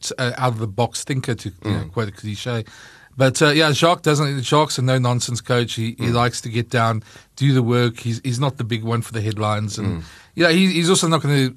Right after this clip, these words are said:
Speaker 1: you know, do the verbal sparring with Eddie
Speaker 2: Yeah.
Speaker 1: either. Uh, and it's interesting that if you see that the, the, the squad they've picked, uh, yeah,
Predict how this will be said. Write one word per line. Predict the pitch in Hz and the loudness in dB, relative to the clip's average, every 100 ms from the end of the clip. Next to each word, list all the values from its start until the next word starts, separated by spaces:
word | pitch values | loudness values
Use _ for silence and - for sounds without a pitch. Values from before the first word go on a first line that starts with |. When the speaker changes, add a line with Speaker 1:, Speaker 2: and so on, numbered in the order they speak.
| - - | -10 -14
Speaker 1:
you | 139 131 | -4 -2
know, | 123 | -2
do | 113 127 | -2 0
the | 120 | 2
verbal | 123 123 127 | 2 2 0
sparring | - 135 123 123 120 | -2 0 2 4 2
with | 104 | 0
Eddie | 113 | -2
Speaker 2:
Yeah. | 107 113 123 | -2 -2 0
Speaker 1:
either. | 143 113 - - - - - | -2 -4 -10 -20 -20 -20 -8
Uh, | 120 117 120 - | -4 -2 -2 0
and | 147 | 0
it's | 160 220 | 2 0
interesting | - 220 196 160 | -2 -4 -2 -2
that | 127 - | -2 -4
if | 139 | -4
you | 143 | -2
see | - 196 | -2 -4
that | 139 - - - | -6 -10 -16 -10
the, | 127 127 123 | -4 -4 -4
the, | 120 120 117 | -2 -4 -4
the | 113 | -8
squad | - 160 131 | -4 -2 -2
they've | 117 107 - | -2 -4 -4
picked, | 175 - - - - - - - | -6 -4 -8 -14 -20 -20 -18 -2
uh, | 127 120 123 | 0 0 0
yeah, | 131 131 | 0 0